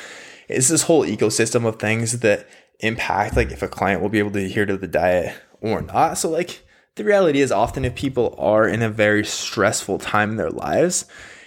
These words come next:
it's often not just the, realistically the best time for them to try to diet. Now, that said, it's not because stress in itself is going to, like, directly put the brakes on their fat loss, but in a roundabout way, it can. So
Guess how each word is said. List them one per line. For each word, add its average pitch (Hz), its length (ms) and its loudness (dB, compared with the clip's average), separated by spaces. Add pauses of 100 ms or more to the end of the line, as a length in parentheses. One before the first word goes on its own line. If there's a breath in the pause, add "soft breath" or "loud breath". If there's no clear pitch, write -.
(260 loud breath)
it's 147 180 2
often 127 540 0
not 110 480 2
just - 260 -2
the, 123 120 2
realistically 110 800 0
the 104 100 -4
best 92 300 0
time 98 260 0
for 95 140 -2
them 95 160 -4
to - 120 -8
try - 300 -4
to - 140 -16
diet. - 520 -2 (800)
Now, 123 260 4
that 120 200 4
said, 120 180 4
it's 107 180 0
not 107 380 2
because 117 380 0
stress 107 280 2
in 104 120 -4
itself 110 540 0
is 107 120 -2
going 107 220 -2
to, 110 400 -2
like, - 240 -12
directly 101 440 0
put - 220 -4
the - 60 -10
brakes 98 300 -4
on 60 60 -8
their - 100 -16
fat 117 180 2
loss, 156 440 2 (680 loud breath)
but 180 140 6
in 180 100 0
a 139 80 4
roundabout 101 600 0
way, 73 300 -4 (260 loud breath)
it 92 200 -8
can. - 380 -8
So 147 340 2